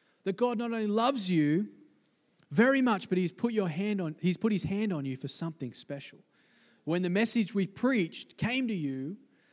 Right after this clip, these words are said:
it wasn't just words. It wasn't sur-, it wasn't surface level. It wasn't wind and it wasn't waves. Something happened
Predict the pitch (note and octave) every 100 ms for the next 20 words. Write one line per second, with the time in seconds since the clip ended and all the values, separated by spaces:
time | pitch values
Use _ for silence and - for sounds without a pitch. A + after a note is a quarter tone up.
0 | _ G3+ G3+ A#3+ A#3 A3+ A3+ G#3+ F#3+ A3+
1 | G#3+ E3 - G#3+ G3+ G#3 - G3+ A3+ G3+
2 | A3 A#3 A3 - A#3+ A#3 G#3 - G#3+ G3
3 | E3+ G#3 G#3+ G3 E3+ A3+ A3 F#3+ F3+ G#3+
4 | G#3+ F#3 G3+ A3 F3+ C3+ - - _ _
5 | _ _ _ - B3+ A3+ A#3 A3 E3 A3+
6 | A3 G#3+ F3+